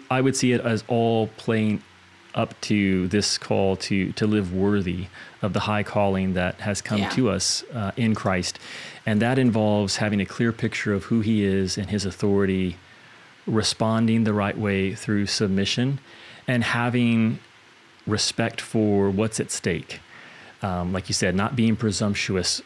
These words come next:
Speaker 1: um, in our relationship with, with the Lord, um, but truly understanding what's at stake in terms of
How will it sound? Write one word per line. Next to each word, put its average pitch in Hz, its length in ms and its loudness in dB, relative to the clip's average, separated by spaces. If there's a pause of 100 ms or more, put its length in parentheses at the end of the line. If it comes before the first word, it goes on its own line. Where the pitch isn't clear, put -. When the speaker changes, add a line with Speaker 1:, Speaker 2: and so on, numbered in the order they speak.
(140)
Speaker 1:
um, 90 400 0
in 107 120 2
our 101 120 0
relationship 98 680 -2
with, 90 380 -2
with 98 280 -2
the 95 80 0
Lord, 85 400 0 (560)
um, 92 400 -4
but 107 180 -2
truly 120 640 2
understanding 104 840 2
what's 101 180 0
at 98 80 -2
stake 98 340 0
in 95 140 0
terms 95 340 -2
of 90 460 -2